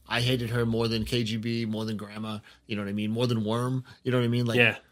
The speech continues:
Speaker 1: like, yeah, those guys were entertaining for me. So she, um, yeah, she, she went on. She, she's been in a lot of movies, a lot of T V shows or whatever. Like, she's been around, so good for her. Good job,
Speaker 2: Honestly,
Speaker 1: Gretchen.
Speaker 2: she, she is an important part, even though she's, like, so easy to hate in the movie, 'cause, like,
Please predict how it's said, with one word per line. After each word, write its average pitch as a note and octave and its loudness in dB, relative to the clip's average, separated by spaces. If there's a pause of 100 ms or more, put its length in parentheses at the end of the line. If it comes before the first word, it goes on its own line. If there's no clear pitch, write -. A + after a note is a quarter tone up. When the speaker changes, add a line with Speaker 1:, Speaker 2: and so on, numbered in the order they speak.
(120)
Speaker 1:
like, G#2 -10
yeah, D#3+ -2
those D3 2
guys D3+ 2
were D3 2
entertaining D3 0
for - -14
me. F2 -18 (320)
So B2 4
she, D#3 8
um, A#2 4 (260)
yeah, A#2 2
she, E3+ 4
she F3 4
went E3 6
on. C3 4
She, D#3 0
she's D3 -2
been C#3 2
in B2+ 4
a - 4
lot A#2 4
of G#2+ 2
movies, G2+ -2
a G2 -4
lot - -4
of F#2+ -6
T G#2 -8
V F#2+ -6
shows F#2 -4
or F#2+ -8
whatever. F2+ -14
Like, F2+ -18
she's G#2 -6
been G2 -6
around, F2 -10
so F2+ -6 (480)
good G#2+ -2
for - -10
her. F2 -14 (360)
Good G#2+ -8
job, A#2+ 2
Speaker 2:
Honestly, G3 8
Speaker 1:
Gretchen. F#3 6
Speaker 2:
she, - -
she F3+ 2
is A#3 4
an F3+ 10
important C#3 4
part, C#3 8
even C3+ 6
though C3 6
she's, B2 2
like, A#2 0
so C3+ 2
easy B2+ 4
to A2 4
hate C3+ 2
in D3 -6
the D#3+ 0
movie, E3+ 4
'cause, B2+ 0
like, A#2 0